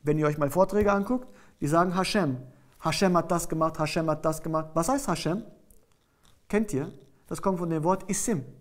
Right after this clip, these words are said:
der Name. Der Name hat das gemacht, der Name hat das gemacht. Weil die Juden, die Kinder Israels, so oft den Namen Gottes benutzt haben, sein Ismul Azam, dass sie irgendwann mal eine Strafe bekommen haben, haben sie sich davor geschützt, seinen Namen zu sagen. Deswegen haben sie Yahuwah,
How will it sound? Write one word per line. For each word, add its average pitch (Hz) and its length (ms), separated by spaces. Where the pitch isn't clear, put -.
der 170 140
Name. 175 380
Der 143 80
Name 165 260
hat 160 140
das 170 160
gemacht, 151 280
der 143 80
Name 156 260
hat 147 120
das 151 160
gemacht. 120 260
Weil 156 240
die 143 320
Juden, 190 440
die 156 100
Kinder 180 280
Israels, 180 680
so 151 160
oft 202 220
den 175 120
Namen 180 260
Gottes 202 280
benutzt 180 380
haben, 165 360
sein 135 220
Ismul 175 320
Azam, 165 540
dass 160 180
sie - 80
irgendwann 175 420
mal 165 140
eine 156 160
Strafe 190 300
bekommen 147 340
haben, 165 240
haben 180 280
sie 151 100
sich 165 200
davor 170 400
geschützt, 233 480
seinen 151 180
Namen 151 320
zu 143 120
sagen. 139 400
Deswegen 170 340
haben 170 140
sie 156 160
Yahuwah, 165 960